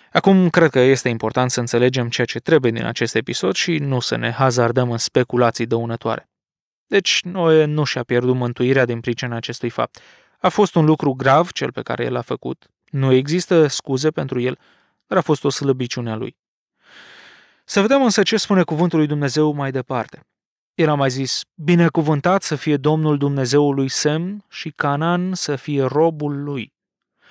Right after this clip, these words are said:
Dumnezeu să lărgească locurile stăpânite de Iafet, Iafet să locuiască în corturile lui Sem și Canaan să fie robul lor.” Așa cum am spus adineauri,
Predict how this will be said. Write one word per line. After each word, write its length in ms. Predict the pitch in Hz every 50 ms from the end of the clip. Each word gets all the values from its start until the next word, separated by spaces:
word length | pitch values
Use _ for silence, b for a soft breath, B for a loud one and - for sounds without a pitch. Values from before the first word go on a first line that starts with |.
| b b b b b b
Dumnezeu 400 | 170 170 170 165 151 143 196 208
să 140 | - - 185
lărgească 640 | 170 165 151 135 - 170 196 220 202 - - 160
locurile 400 | 156 160 180 - - 160 156 156
stăpânite 600 | 143 - 160 147 - 151 151 165 180 165 165 151
de 100 | 143 151
Iafet, 540 | 147 147 147 - - 202 185 - _ _ _ _ _ _ _
Iafet 480 | _ 165 151 143 - - - 214 226 -
să 160 | - - 180
locuiască 580 | 170 165 151 - - 156 160 170 170 - - 160
în 100 | 156 139 -
corturile 500 | - 202 220 240 226 - 143 135 123 120
lui 180 | 120 120 117
Sem 360 | - - - 147 147 151 143 - _ _ _
și 180 | _ - - 175
Canaan 420 | - - 147 139 147 151 165 175
să 180 | 165 - - 131
fie 240 | - - 127 123 120
robul 360 | 117 120 117 120 123 131 143
lor.” 280 | 151 143 135 - _ _ _ _ _ _ _ _ _ _ _ _ _ _ _ _ _ _ _
Așa 220 | - 160 - 165 147
cum 180 | - 151 135
am 120 | 127 123 123
spus 320 | - - - 143 131 -
adineauri, 760 | 135 117 - 117 117 127 131 131 127 123 123 120 - - -